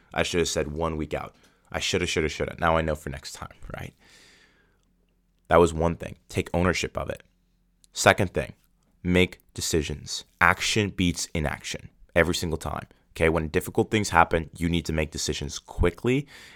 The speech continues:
and they're not always the best decision. But a decision is always better than a non-decision, okay? 'Cause even if it's not the right decision, you have now learned a lesson. Versus if you make no decision,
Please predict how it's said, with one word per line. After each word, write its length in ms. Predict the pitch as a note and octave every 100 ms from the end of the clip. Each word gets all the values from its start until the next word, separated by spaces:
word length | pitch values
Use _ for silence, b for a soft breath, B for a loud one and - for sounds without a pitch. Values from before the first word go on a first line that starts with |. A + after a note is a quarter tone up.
| -
and 120 | E2+
they're 100 | D#2
not 180 | E2 D#2+
always 300 | D#2+ D#2+ D2+
the 100 | D#2
best 300 | - D2 -
decision. 500 | - E2 C#2 C#2 - _ _ _ _ -
But 100 | F#2
a 40 |
decision 500 | D#2 D#2 F#2 F2 G2+
is 140 | E2+ -
always 320 | D#2 D#2 D2+
better 220 | D#2 D2+
than 100 | D2+
a 80 | C#2+
non-decision, 800 | C#2+ C#2+ D2 C#2+ - C#2+ - - _ _ _ _ -
okay? 240 | C2+ D2 - _ _ _ _ -
'Cause 140 | F2
even 220 | D2+ F2
if 120 | F2+ F2
it's 160 | -
not 140 | E2+ D#2
the 80 |
right 260 | D2 C#2+ D#2
decision, 500 | - F#2 F2 F#2+ F#2+ b b
you 140 | - F2
have 80 |
now 180 | D#2+ D#2
learned 220 | D#2 C#2
a 40 | C2
lesson. 500 | D2 D2 - C#2+ D2 b b b
Versus 240 | E2 D#2+
if 120 | D#2 -
you 80 |
make 200 | E2 D#2+
no 200 | E2+ E2+
decision, 460 | F2 E2 D#2 D2